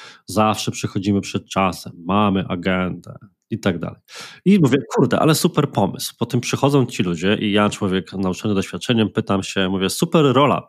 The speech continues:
jak tam, prowadzicie tak spotkania? I wszyscy, „Pff, co ty, kurwa, oczywiście, że nie”.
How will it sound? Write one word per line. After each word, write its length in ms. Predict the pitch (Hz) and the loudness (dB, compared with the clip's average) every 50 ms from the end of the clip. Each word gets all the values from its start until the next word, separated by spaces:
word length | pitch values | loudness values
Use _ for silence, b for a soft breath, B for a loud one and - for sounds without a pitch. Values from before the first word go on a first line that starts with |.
| - | -4
jak 220 | - 110 123 120 120 | 0 0 0 0 0
tam, 180 | - - 90 | -4 -6 -8
prowadzicie 400 | - - 101 98 101 104 - 120 | -6 -4 -2 -2 -2 0 -2 -2
tak 140 | - 104 95 | -2 -2 -4
spotkania? 580 | - - - - - - 95 90 92 117 143 - | -4 -8 -12 -14 -8 -6 -4 -2 0 0 0 -2
I 60 | - | -4
wszyscy, 340 | 123 - - 123 - - 123 | -2 -2 -2 -2 -2 -4 -6
„Pff, 300 | 120 - - - - 113 - _ _ - 104 | -6 -6 -6 -6 -6 -6 -8 _ _ -16 -6
co 160 | - - 160 | -2 -2 -2
ty, 120 | 165 - - | -2 -4 -4
kurwa, 320 | - - - - - 90 | -2 0 0 0 0 -2
oczywiście, 380 | - - 113 117 120 - - 92 | -2 0 0 0 0 0 -4 -4
że 120 | 87 85 | -4 -4
nie”. 140 | 82 82 | -6 -8